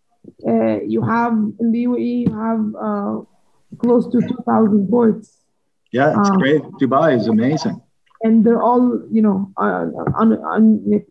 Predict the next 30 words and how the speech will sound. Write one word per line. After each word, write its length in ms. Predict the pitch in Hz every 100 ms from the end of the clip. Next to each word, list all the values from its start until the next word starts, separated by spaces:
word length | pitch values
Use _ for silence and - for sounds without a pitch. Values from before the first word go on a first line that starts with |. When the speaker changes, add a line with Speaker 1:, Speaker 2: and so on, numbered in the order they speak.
| -
Speaker 1:
unutilized. 760 | 220 233 233 214 - - - _ - 202
Um, 340 | 202 202 196
Speaker 2:
Yeah. 160 | 185 - - _
Speaker 1:
they're 200 | 226 -
either 240 | 277 247 262
used 400 | 254 277 254 -
for 240 | 240 220
storage 560 | - 254 294 302 247 226
or 200 | 254 220 233
people 200 | 226 240 214
just, 160 | 208 _ -
you 100 | 214
know, 200 | 185 185 226
don't 240 | 226 214
use 140 | 247 226
them 120 | 214
at 80 | 214
all. 200 | 233 202
So, 480 | - 226 220 214 - _ -
Speaker 2:
Mm. 240 | 226 196 226
Speaker 1:
um, 240 | 247 233 - - -
when 160 | 240
I 60 | 240 254
realized 440 | 302 277 262 247 208
that 240 | 233 214 - _ _ -
there 180 | 226 220
are 60 |
so 160 | 214 240
many 160 | 247 240
people 240 | 233 220